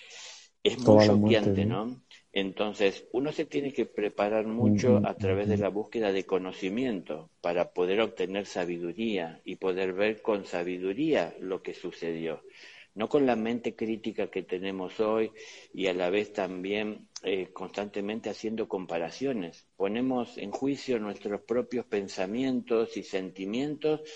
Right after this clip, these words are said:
Speaker 1: porque, mm, eh, pensamos que son más valiosos los que dan otras personas que son elegidas o iniciados o escribieron libros. Pero nadie escribe el libro de nuestra vida.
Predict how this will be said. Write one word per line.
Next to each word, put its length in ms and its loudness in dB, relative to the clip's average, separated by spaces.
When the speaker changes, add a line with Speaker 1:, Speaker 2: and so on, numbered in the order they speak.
Speaker 1:
porque, 680 4
mm, 640 -6
eh, 340 0
pensamos 520 2
que 80 -4
son 220 2
más 180 -2
valiosos 680 2
los 260 -2
que 160 2
dan 220 2
otras 320 -6
personas 600 -2
que 280 -2
son 240 0
elegidas 800 0
o 240 -2
iniciados 720 0
o 100 -2
escribieron 540 -2
libros. 360 0
Pero 340 8
nadie 460 2
escribe 460 2
el 100 0
libro 300 2
de 120 2
nuestra 400 -2
vida. 460 -2